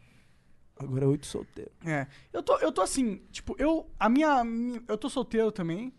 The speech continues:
Speaker 2: A minha parada com essa parada é, eu duvido encontrar alguma pessoa que vai fazer eu não querer ser mais solteiro.
Speaker 1: Nem aquela lá que eu vi você cheirando a língua dela, passando
Speaker 2: Não.
Speaker 1: a língua na língua dela.
Speaker 2: Não, nem aque-, nem
Speaker 1: E
Speaker 2: essa mina aí.
Speaker 1: chupando a língua dela, não?
Speaker 2: <laughs> Credo,
Speaker 1: Nem
Speaker 2: cara.
Speaker 1: aquela?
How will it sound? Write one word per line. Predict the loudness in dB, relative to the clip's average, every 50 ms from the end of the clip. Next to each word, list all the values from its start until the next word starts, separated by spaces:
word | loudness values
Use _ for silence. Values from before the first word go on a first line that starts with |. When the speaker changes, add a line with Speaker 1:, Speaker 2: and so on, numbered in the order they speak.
| -20 _ _ _ -20 _ _ _
Speaker 2:
A | -2 0
minha | 0 2
parada | 4 4 4 6 4 2
com | 0
essa | -6 -6 -2
parada | 0 2 2 4 4 2 2
é, | 0 -2 -2
eu | -2 0 2 0 0
duvido | 0 0 0 0 2 2 2 2 2
encontrar | 0 -2 0 2 4 4
alguma | 4 4 2 2
pessoa | 2 0 -4 -2 -4 -6
que | -4 -2
vai | -4 -4
fazer | -2 -4 -4 -2 -2
eu | -2
não | -2 -2 -4
querer | -4 -6 -6 -6
ser | -6 -6 -6
mais | -6 -6 -6
solteiro. | -2 4 8 8
Speaker 1:
Nem | 10 10
aquela | 10 10 10 10 10
lá | 10 10 8
que | 6 4
eu | 2 4
vi | 4 4
você | 4 2 2 2 4 6 6 6 4
cheirando | 4 0 0 2 2 4 4 4 4 4 4
a | 2
língua | 2 4 4 4 4
dela, | 4 4 4 4 6 6 8 8 8 8 8 6 2 -4 -16 -20 -20 _ _ _ _ 0
passando | 2 4 6 6 8 8
Speaker 2:
Não. | 8
Speaker 1:
a | 8
língua | 8 6 6 6
na | 6 6 4
língua | 2 2 2 2 0 2
dela. | 2 2 2 2 2 2 2 2 2 2
Speaker 2:
Não, | 0 0 0 0 -2
nem | -2 -2 -4
aque-, | -4 -4 0
nem | 4 8 8
Speaker 1:
E | 10
Speaker 2:
essa | 10 10 10 8
mina | 6 4 2 2
aí. | 0 2
Speaker 1:
chupando | 2 2 4 4 6 6 6
a | 6
língua | 6 6 6 6 6 6
dela, | 6 6 6 8 8 6 6 4 4
não? | 2 2 0 -2 -4 -6
Speaker 2:
<laughs> | -4
Credo, | -2 0 0 2 4 4
Speaker 1:
Nem | 6 6
Speaker 2:
cara. | 6 4
Speaker 1:
aquela? | 4 4 4 6 6 6 4 2 0 0